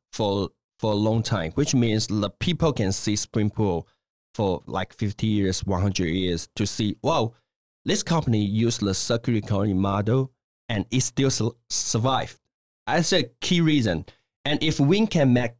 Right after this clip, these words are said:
make it to be a very successful to the, all of the people can see, probably other material industry will follow, not follow, probably copy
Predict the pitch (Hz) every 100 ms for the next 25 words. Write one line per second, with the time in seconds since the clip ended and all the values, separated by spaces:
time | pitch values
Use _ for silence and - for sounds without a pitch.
0 | _ - 143 151 147 131 - 117 117 107
1 | 107 135 143 143 - 104 - 113 113 -
2 | 120 101 95 117 107 - 135 131 104 101
3 | 139 123 117 90 92 127 170 - _ _
4 | _ - 185 170 160 - 143 170 185 175
5 | 131 - 139 135 90 120 104 - - 80
6 | - _ _ _ - 117 107 104 104 90
7 | _ _ _ - 170 180 95 80 87 131
8 | 190 190 175 131 98 101 - 170 160 147
9 | 180 180 120 78